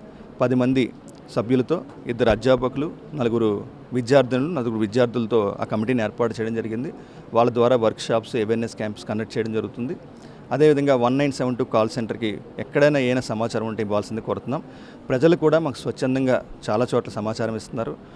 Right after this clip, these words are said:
ఇలా సమాచారం ఇవ్వడం వల్ల ఇటీవల కాలంలోని ఎక్కువ దాడులు జరుగుతున్నాయి. ఎక్కువ చోట్ల మనకి ఎప్పుడు కూడా ఎన్నో సంవత్సరాలుగా చేస్తున్న వ్యక్తులు కూడా ఇప్పుడు మనకి పట్టుబడుతున్నారంటే, ప్రత్యేకంగా నిఘా వ్యవస్థ కూడా పటిష్టమైంది.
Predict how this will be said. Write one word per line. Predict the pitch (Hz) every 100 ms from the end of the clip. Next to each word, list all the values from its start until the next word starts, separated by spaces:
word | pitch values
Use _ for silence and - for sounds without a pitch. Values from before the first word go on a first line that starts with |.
| - - -
ఇలా | 131 143
సమాచారం | - 127 147 170
ఇవ్వడం | 151 131 131
వల్ల | 135
ఇటీవల | 131 127 127
కాలంలోని | 123 117 123 123 117 107
ఎక్కువ | - 139
దాడులు | 117 110 117
జరుగుతున్నాయి. | 117 120 113 123 156 123
ఎక్కువ | - 143 131 -
చోట్ల | 117 113 98 - - - - -
మనకి | 117 127
ఎప్పుడు | 117 151 147
కూడా | 135 127
ఎన్నో | 117 120 131 131 - -
సంవత్సరాలుగా | - 120 120 135 131 127 117 101 - - - - -
చేస్తున్న | 131 123 143 131
వ్యక్తులు | 120 - 156
కూడా | 143 139
ఇప్పుడు | 131 127 117 107
మనకి | 110 110 117 107
పట్టుబడుతున్నారంటే, | 110 123 123 117 117 113 104 185 -
ప్రత్యేకంగా | 135 127 127 120 127 117
నిఘా | 107 113
వ్యవస్థ | 120 120 -
కూడా | 117
పటిష్టమైంది. | 117 98 - 127 117 123